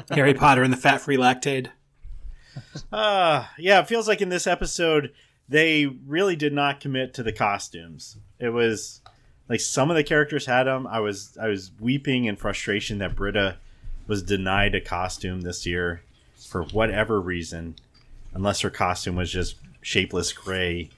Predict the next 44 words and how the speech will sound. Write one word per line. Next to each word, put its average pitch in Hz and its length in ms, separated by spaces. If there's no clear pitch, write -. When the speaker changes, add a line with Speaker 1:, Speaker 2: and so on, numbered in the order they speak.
Speaker 2:
leotard 87 560
thing. 82 340
Speaker 1:
Mm-hmm. 127 120
Speaker 2:
Um, 73 280
Speaker 1:
Well, 69 60
I 262 80
feel 302 160
like 285 160
they 226 120
did 190 220
two 226 240
seasons 160 460
of 131 120
really 139 200
good 131 240
costumes, 226 640
Speaker 2:
Yeah. 196 100
Speaker 1:
so 185 360
I 233 80
don't 254 180
blame 156 280
them 139 140
for 131 140
wanting 120 320
to 110 60
change 117 340
it 107 60
up - 120
a 131 40
little 139 160
bit. 165 280
That 208 100
makes 170 200
sense 90 220
to - 80
me. 107 200
Speaker 2:
Yeah, 143 360
I 147 60
mean, 147 280
El-, 147 260
Abed 143 380
was, 117 480
uh, 104 180
what, 98 260